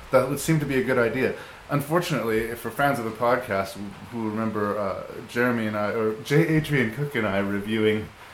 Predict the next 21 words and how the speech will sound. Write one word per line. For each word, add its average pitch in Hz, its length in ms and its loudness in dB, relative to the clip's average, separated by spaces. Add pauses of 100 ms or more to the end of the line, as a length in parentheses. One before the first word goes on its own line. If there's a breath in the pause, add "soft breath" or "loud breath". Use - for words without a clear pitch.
(280 loud breath)
uh, 107 320 0
The 113 100 2
Ring 131 340 4
two, 98 460 -4
in 104 220 -2
which 107 160 -4
they 107 160 2
hired 107 320 0
the 104 40 -4
original 104 240 -4
director 104 300 -4
of 87 100 -6
The 98 60 -6
Ring, 104 340 -2 (360 loud breath)
to 117 160 -4
a - 20 -2
very 117 380 2
dissatisfying 113 1200 -2
<laughs> 76 40 -8
result. 110 520 0 (600 loud breath)
Um, 101 400 0